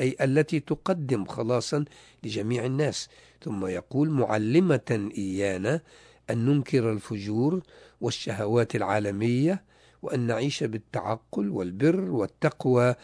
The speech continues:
في العالم الحاضر". وهذا لا نستطيعه من ذواتنا. لا يمكن لأي إنسان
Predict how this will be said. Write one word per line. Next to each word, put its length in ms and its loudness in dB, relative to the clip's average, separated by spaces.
في 100 -14
العالم 380 -2
الحاضر". 520 -2
وهذا 380 2
لا 180 6
نستطيعه 840 2
من 200 0
ذواتنا. 560 0
لا 160 0
يمكن 520 2
لأي 440 2
إنسان 560 2